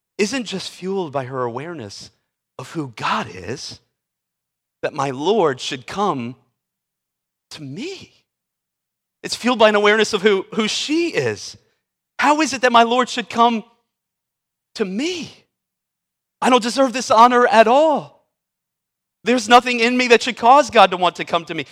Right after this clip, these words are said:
Just as Elizabeth knew who the Lord was from the scriptures, she also would have known who she was from scripture. She would have known that we are like lost and helpless sheep, like people wandering in the desert.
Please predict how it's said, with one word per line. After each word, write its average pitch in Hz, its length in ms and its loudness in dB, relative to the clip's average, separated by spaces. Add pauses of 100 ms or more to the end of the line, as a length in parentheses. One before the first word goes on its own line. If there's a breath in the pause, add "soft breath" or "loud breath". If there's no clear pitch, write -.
(260 loud breath)
Just 202 380 4
as 208 240 2
Elizabeth 214 400 2
knew 214 200 -2
who 214 160 -2
the 175 100 4
Lord 220 420 4
was 180 280 2
from 180 180 -2
the 170 100 -2
scriptures, 233 680 -2 (380 soft breath)
she 240 200 -6
also 269 280 0
would 254 140 0
have 240 80 -2
known 254 220 2
who 262 140 -2
she 302 340 -6
was 254 480 -4 (280)
from 208 180 -2
scripture. 143 600 -4 (1300)
She - 120 -4
would 254 120 6
have 240 80 6
known 262 240 6
that 185 160 8
we 247 340 2
are 196 200 8
like 190 340 6 (220 soft breath)
lost 180 600 6
and 180 140 -2
helpless 208 460 0
sheep, 240 420 -8 (1700)
like 190 240 6
people 214 400 4
wandering 190 720 6
in 175 160 -8
the 170 80 -2
desert. 185 520 -4